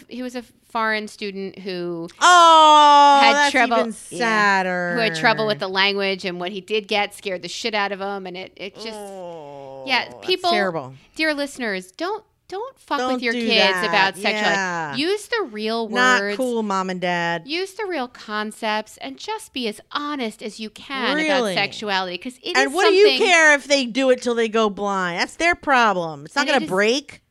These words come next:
Speaker 1: It is something that lasts for the rest of their lives. Please don't,
Speaker 2: Yeah,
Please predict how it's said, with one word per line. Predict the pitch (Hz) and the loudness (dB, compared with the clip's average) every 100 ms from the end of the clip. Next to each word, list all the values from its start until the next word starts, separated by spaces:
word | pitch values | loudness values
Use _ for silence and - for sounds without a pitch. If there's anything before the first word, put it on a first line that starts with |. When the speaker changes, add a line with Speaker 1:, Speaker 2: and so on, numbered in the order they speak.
| - | -10
Speaker 1:
It | 285 | -6
is | 339 339 | -6 -8
something | - 269 254 247 240 | -8 -8 -4 -6 -6
that | 226 208 | -6 -6
lasts | 220 202 208 - - - | -4 -4 -4 -8 -20 -12
for | - 196 | -8 -4
the | 180 | -4
rest | 175 190 190 196 - | -4 -2 -2 -4 -10
of | 180 | -8
their | 190 175 | -6 -6
lives. | 170 160 147 139 | -6 -6 -8 -14
Please | - - 415 381 | -20 -10 -4 -4
don't, | 349 | -4
Speaker 2:
Yeah, | 339 294 190 | -4 -2 -2